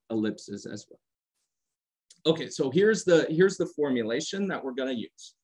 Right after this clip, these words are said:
So we have four parameters, P one through P four. Uh, P one and P three are gonna be the, axis scaling, so the major and minor axis scaling.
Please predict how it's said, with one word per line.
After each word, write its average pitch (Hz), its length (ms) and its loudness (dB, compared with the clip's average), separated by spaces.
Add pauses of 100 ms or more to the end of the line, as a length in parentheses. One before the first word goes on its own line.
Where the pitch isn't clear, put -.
(600)
So 147 160 4
we 147 160 2
have 135 180 -6
four 214 400 2
parameters, 185 680 0
P 165 160 2
one 151 260 -2
through 143 220 -6
P 117 200 -6
four. 117 460 -6 (1000)
Uh, 170 180 0 (100)
P 214 200 0
one 190 260 2
and 160 180 2
P 170 200 -2
three 165 680 6 (260)
are 131 100 0
gonna 151 200 0
be 151 220 0
the, 123 440 4 (640)
axis 156 580 -2
scaling, - 460 -6
so - 160 -8
the 113 100 -2
major 135 500 0
and 113 140 0
minor 113 420 -2
axis 98 420 -8
scaling. 123 480 -4